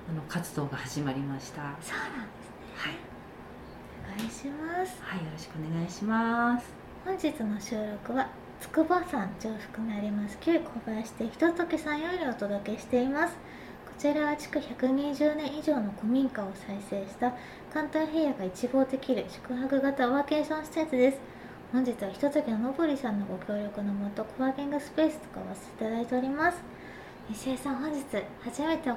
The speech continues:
Speaker 2: 越しいただきましたが、今日景色いいですよね。
Speaker 1: すごいいいですね。天気で、
Speaker 2: はい。
Speaker 1: あの、遠くまで見えますね。すごい。
Speaker 2: 見えますね、すごい。
Speaker 1: この筑波山の近くの山がくっ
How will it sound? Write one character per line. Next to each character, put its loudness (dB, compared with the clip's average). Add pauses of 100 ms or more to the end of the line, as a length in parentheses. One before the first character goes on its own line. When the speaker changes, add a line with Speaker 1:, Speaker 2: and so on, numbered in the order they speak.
(100)
Speaker 2:
越 0
し 6
い 0
た 0
だ 0
き -2
ま -2
し -8
た 4
が、 -2 (500)
今 0
日 -10
景 10
色 -2 (100)
い 6
い 6
で 2
す -2
よ -10 (160)
ね。 0
Speaker 1:
す -8 (320)
ご 4
い 8
い 6
い 4
で 4
す -8
ね。 0
天 2
気 0
で、 6
Speaker 2:
は 4
い。 2 (420)
Speaker 1:
あ 2
の、 2 (600)
遠 4
く 2
ま 10
で 4
見 0
え 2
ま 2
す -10
ね。 2
す -6
ご 6
い。 6
Speaker 2:
見 2
え -4
ま -6
す -10
ね、 -2
す -2
ご -4
い。 -4
Speaker 1:
こ -6 (500)
の 0 (120)
筑 0
波 4
山 0 (180)
の -4
近 -2
く -4
の -2 (160)
山 -2
が -4
く -4
っ -2